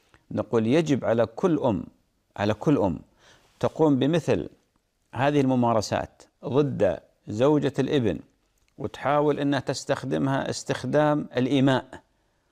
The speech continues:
وتعاملها بإقصاء وبسحق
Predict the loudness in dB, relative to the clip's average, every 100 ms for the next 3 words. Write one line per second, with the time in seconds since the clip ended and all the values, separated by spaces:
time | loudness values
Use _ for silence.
0 | _ -8 0 2 2 0 -2 0 2 2
1 | 0 0 0 -2 -4 -4 -4 -4 -4 0
2 | 0 -2 -4 -6 -6 -2 -2 -2 -8